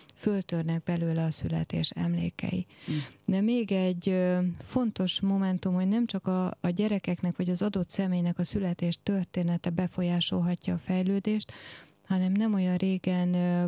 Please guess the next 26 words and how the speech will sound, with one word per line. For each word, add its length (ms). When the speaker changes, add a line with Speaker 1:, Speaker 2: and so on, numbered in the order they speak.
Speaker 1:
volt 380
egy 440
család 420
nálam, 460
ahol, 500
ö, 240
a 120
gyermeknek 540
a 60
problémájáról 1040
beszéltünk. 880
És 320
beszélgettünk, 680
beszélgettünk, 720
és 280
átterelődött 1300
a 100
hang 460
az 420
édesanyjának 840
a 60
születés 600
történetére. 1000
És 200
akkor 260
ott 320